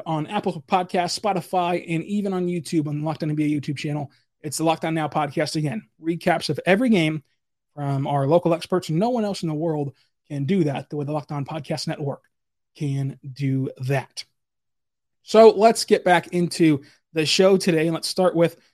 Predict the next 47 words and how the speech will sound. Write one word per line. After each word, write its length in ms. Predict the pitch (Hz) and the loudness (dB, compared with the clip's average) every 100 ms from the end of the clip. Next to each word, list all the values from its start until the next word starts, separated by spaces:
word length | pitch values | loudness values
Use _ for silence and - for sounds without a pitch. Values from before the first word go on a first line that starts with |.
| _ _ - | _ _ -4
Josh 500 | 151 175 175 170 - - 147 | 0 2 2 -2 -6 -10 -4
Giddey, 380 | 127 214 208 - _ _ _ _ | 4 4 4 -2 _ _ _ _
who 320 | 180 156 175 156 | 0 4 4 6
wins 480 | 175 175 156 131 - - _ | 4 4 2 -4 -10 -20 _
December 640 | 170 175 - 196 190 180 | -2 0 2 2 2 2
Rookie 340 | 151 190 185 180 | 0 -2 0 0
of 100 | 175 | 0
the 60 | |
Month, 320 | 170 196 185 - _ _ - | 0 -2 -2 -8 _ _ -2
the 160 | 180 | 0
back-to-back 1000 | 156 185 202 202 - 180 143 180 190 - | 0 0 -2 -4 -2 -2 0 -2 -2 -4
winner, 280 | 175 190 196 | -2 0 0
the 100 | 180 | -2
nineteen-year-old 680 | 190 190 - 202 196 185 180 | -4 -4 -4 -2 0 0 0
Josh 460 | 180 185 170 - - | -2 -4 -4 -8 -6
Giddey. 300 | 202 165 139 _ _ _ | -4 -4 -8 _ _ _
Uh, 140 | 156 151 | -8 -8
he 340 | 156 185 180 | -4 2 2
is 180 | 170 147 | 2 -2
the 120 | 165 | -4
youngest 500 | 165 202 196 180 - | -2 0 0 -2 -4
player 320 | 196 202 185 | -2 2 2
to 300 | 170 - 180 | -2 0 2
ever 280 | 208 196 170 | 2 0 -2
record 340 | 147 143 185 | -4 -4 -6
a 20 | 165 | -4
triple-double. 560 | 185 156 180 160 131 _ _ | -6 -2 0 -2 -4 _ _
He 60 | 180 | -2
had 100 | 196 | -2
a 40 | |
double-double 460 | 160 208 196 185 175 | 2 2 2 0 0
without 160 | 175 180 | 0 0
even 120 | 175 | -2
scoring 280 | - 190 170 | -4 -4 -4
a 60 | |
point. 420 | - 208 196 - - _ _ - | -6 -4 -4 -6 -20 _ _ -6
He 180 | 196 | 0
is 120 | 196 185 | 2 2
incredible. 500 | 190 - 220 185 160 | -2 0 0 0 -4
This 220 | 190 - | -4 -4
month, 280 | 190 156 - | -4 -4 -8
he 140 | 165 | -6
averaged 260 | 175 170 - | -4 -4 -6
eleven 400 | 156 196 208 190 | -2 -2 -2 -4
points 240 | 196 185 | -6 -6
per 160 | - 175 | -6 -4
game, 300 | 180 160 | -2 -4